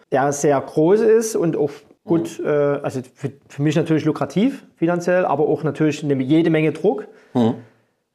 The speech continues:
Speaker 1: Ähm, das war Punkt eins. Punkt zwei, ich hatte ein Haus gebaut,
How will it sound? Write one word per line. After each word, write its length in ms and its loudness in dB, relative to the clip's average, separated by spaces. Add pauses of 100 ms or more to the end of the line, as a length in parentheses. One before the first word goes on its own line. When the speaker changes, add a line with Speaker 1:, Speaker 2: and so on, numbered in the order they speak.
(100)
Speaker 1:
Ähm, 340 2
das 160 -2
war 100 0
Punkt 260 -2
eins. 500 -2
Punkt 240 -4
zwei, 240 0
ich 80 -2
hatte 140 -4
ein 60 -4
Haus 260 0
gebaut, 600 -4